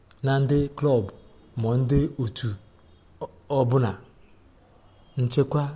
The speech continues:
dịrị n'okpuru nke Chineke. Ọ sị, "Chineke m, onye nchekwa m." Ọ bụrụ na ị nweghị onye nchekwa,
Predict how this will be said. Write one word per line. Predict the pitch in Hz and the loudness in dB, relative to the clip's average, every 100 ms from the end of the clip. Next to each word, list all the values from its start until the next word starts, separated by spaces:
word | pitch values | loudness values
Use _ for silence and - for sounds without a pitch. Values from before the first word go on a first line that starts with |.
| - - | -14 -10
dịrị | 110 123 113 113 | -6 -4 -2 -4
n'okpuru | 113 120 131 127 | -6 -4 -2 -2
nke | 107 - 113 | -4 -6 -6
Chineke. | - 113 104 101 - - - - - _ - | -4 -6 -6 -8 -12 -18 -20 -20 -20 _ -2
Ọ | 139 | 0
sị, | 135 117 | 0 -2
"Chineke | - - 143 131 127 117 | -4 0 2 2 0 -2
m, | 101 131 | -4 -6
onye | 117 117 110 | -6 -6 -6
nchekwa | - 117 120 | -6 -6 -6
m." | 107 - - - - _ - - | -8 -12 -20 -20 -20 _ -20 -8
Ọ | 156 | -4
bụrụ | 151 160 | 0 0
na | 139 | 0
ị | |
nweghị | 139 131 127 131 147 - - - - - | -2 -2 -2 -4 -8 -18 -20 -20 -20 -8
onye | 127 131 | -2 0
nchekwa, | 131 - 127 | 0 -2 -2